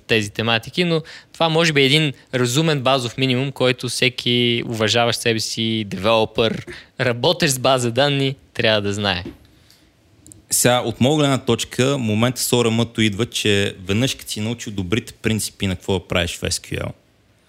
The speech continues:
Speaker 2: лепнеш ли оръм отгоре, трябва да направиш някакви компромиси с тях. Защото, а, такова, сечението между релационните принципи и обектните принципи не е перфектно. Най-баналният пример на света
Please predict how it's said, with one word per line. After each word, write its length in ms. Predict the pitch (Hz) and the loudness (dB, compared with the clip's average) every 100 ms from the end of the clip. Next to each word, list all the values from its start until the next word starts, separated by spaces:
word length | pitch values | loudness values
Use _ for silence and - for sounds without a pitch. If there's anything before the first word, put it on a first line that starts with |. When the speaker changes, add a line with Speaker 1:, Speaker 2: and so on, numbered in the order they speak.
| _ _ _ - | _ _ _ 0
Speaker 2:
лепнеш 400 | 131 160 143 - | 0 0 -4 2
ли 60 | 117 | 4
оръм 320 | 117 107 104 | 4 2 2
отгоре, 580 | 95 87 85 87 110 147 - | 0 -2 -2 0 0 -2 -2
трябва 160 | 113 | 0
да 60 | 104 | 0
направиш 340 | - 104 - | 0 -2 0
някакви 220 | 104 - _ | -2 -4 _
компромиси 600 | 87 80 101 - - - | -10 -6 -8 -8 -12 -14
с 40 | |
тях. 160 | - - - _ _ _ - _ _ _ - | -16 -18 -20 _ _ _ -20 _ _ _ -10
Защото, 800 | - 107 - 110 104 101 98 - - - | -2 -2 -2 0 2 2 0 -4 -10 -4
а, 500 | 98 92 90 95 95 | 0 0 0 -2 -8
такова, 500 | - - 104 95 87 | -12 0 2 2 0
сечението 580 | - - 110 107 - 101 | -2 0 2 2 0 0
между 480 | 95 90 95 92 | 0 0 -2 0
релационните 600 | 92 90 - 110 110 - | 0 -2 0 0 0 -2
принципи 520 | - 104 95 - - 110 | -8 -2 -2 -4 -6 -4
и 60 | |
обектните 500 | 98 90 95 95 - - | -4 -4 -4 -4 -10 -2
принципи 420 | 98 92 - - | -2 -2 -4 -2
не 140 | 92 87 | 0 0
е 60 | |
перфектно. 500 | - - - - - _ _ _ _ - _ _ _ _ _ _ _ - | -4 -12 -12 -14 -16 _ _ _ _ -20 _ _ _ _ _ _ _ 0
Най-баналният 1300 | 110 123 127 123 107 104 101 110 117 117 113 110 | 2 4 4 2 2 2 4 4 4 4 4 2
пример 380 | - 107 107 107 | 2 2 4 4
на 120 | 95 | 2
света 800 | 87 - 80 - 113 139 143 - | 0 -4 -8 0 2 2 0 -8